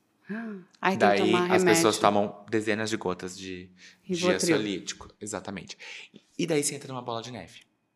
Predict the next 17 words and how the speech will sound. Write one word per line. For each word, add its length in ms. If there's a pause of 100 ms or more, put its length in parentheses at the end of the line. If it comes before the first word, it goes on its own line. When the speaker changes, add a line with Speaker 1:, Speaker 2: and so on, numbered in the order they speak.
(360)
Speaker 2:
E 40
daí 120
começa 280
a 40
faltar 220
no 80
trabalho. 420 (800)
E 40
daí 120
você 140
começa 340
a 40
comprometer 560
a 40
tua, 360
teus 200
estudos. 480